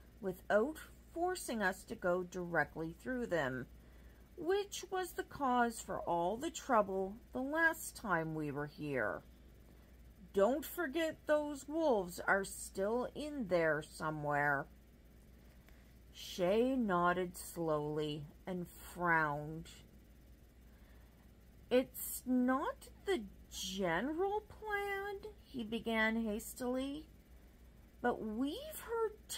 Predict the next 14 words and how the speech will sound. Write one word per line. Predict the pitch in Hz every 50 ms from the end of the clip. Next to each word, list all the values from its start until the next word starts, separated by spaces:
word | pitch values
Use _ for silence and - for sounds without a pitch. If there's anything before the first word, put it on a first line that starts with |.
| - - -
tales | 339 370 381 370 330 262 220 202 180 160 165 165 170 - - - - -
of | - 185 190 190
the | 208
Mist | 208 214 220 233 240 233 233 - - - - - 185
Marsh." | 180 175 165 160 147 143 143 139 135 156 - - - - - - - - - - - - - - - - - - - - - - - - - - - - - - - - - - - - - -
Menion | 208 208 214 240 262 277 294 294 294 311 320 330 -
clapped | - - - 185 180 160 196 233 240 - -
his | 269 269 277 277 - - 285 220 - - -
hand | 208 208 233 254 277 277 285 294 294 269 -
to | - - 302 302
his | 311 311 302 - -
forehead | - - 190 196 202 214 214 208 - 175 180 185 190 202 190 - - - - - - -
in | - 170 180 180 214
amazement. | 233 220 208 196 190 185 185 190 208 214 214 214 220 226 226 226 208 - - 190 180 160 147 143 147 - - - - -